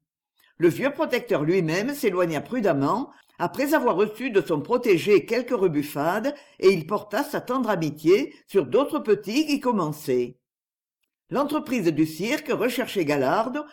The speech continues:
le cajolait comme s'il eût été déjà un homme célèbre.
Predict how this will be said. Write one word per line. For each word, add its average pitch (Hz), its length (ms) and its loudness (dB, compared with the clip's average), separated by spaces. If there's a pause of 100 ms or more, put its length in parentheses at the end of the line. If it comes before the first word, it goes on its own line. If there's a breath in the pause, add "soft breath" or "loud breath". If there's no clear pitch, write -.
(160 loud breath)
le 170 140 0
cajolait 196 760 2 (140)
comme 262 200 4
s'il 196 220 -2
eût 170 40 4
été 160 340 2
déjà 220 400 0
un 247 180 0
homme 240 180 0
célèbre. 135 680 0